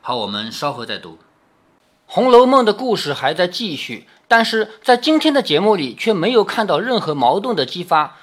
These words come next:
因为任何事情都要有铺垫的嘛。在上上期节目里提到一个矛盾，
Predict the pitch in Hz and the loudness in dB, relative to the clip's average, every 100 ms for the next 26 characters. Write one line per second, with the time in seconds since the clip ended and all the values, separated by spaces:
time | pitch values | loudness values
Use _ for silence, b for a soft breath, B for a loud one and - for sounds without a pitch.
0 | B B 180 165 131 - 254 247 151 151 | B B -6 -2 -4 -6 -2 -2 0 -4
1 | 160 156 143 190 175 143 113 - 233 226 | -6 -8 -6 -2 0 -2 -6 -8 -8 -4
2 | 262 110 90 - _ _ _ _ - 226 | -4 -6 -10 -16 _ _ _ _ -2 0
3 | 220 302 240 180 - 147 123 131 156 110 | 2 0 0 0 -2 -8 -6 -4 -4 -4
4 | 101 - 151 185 196 202 208 98 180 151 | -8 -8 -6 -4 -4 -4 -4 -4 -6 -6
5 | 170 | -8